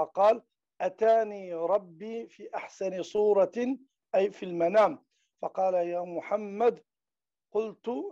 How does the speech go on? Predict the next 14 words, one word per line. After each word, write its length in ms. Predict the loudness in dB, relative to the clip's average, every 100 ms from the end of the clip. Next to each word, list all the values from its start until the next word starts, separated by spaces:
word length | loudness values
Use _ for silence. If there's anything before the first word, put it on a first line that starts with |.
| _
'لبيك 680 | -4 -2 -2 -4 -4 -4 -4
ربي 460 | -2 -2 -4 -10 -8
وسعديك.' 680 | -8 -4 -4 -2 -2 -2 -6 _ _ _ _
قال: 340 | 2 2 2
'فيما 540 | -2 -8 -12 -6 -4 -2
يختصم 680 | -4 -6 -10 -12 -10 -8 -6
الملأ 480 | -4 -2 0 -2
الأعلى؟' 540 | -6 -8 -4 0 0 -2 _ _ _ _
قلت: 260 | -4 -4 -4
'ربي 560 | 0 0 0 -4 -4 -2
لا 300 | -2 -4 -8
أدري.'" 340 | -16 -20 _ _ _ _ _ _ _ _ _ _ _ _ _ _ _ _ _ _ -20 -20 -2
<clears throat> 540 | 2 2 0 -4 -8 _ _ _ _ _ -2
هذا، 480 | 4 6 6 4